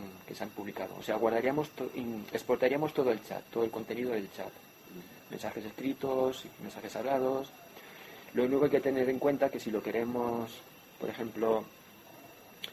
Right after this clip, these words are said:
exportar por correo electrónico, esto se, esto se crea como un cor-,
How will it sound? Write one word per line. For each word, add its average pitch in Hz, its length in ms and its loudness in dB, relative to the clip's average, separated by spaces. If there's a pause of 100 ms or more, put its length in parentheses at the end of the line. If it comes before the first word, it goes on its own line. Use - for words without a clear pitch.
(400)
exportar 113 520 0
por 123 120 4
correo 117 260 4
electrónico, 120 720 0 (880)
esto 127 240 0
se, - 200 -4
esto 139 160 -2
se 143 140 2
crea 143 200 2
como 127 180 0
un 120 80 0
cor-, 117 280 2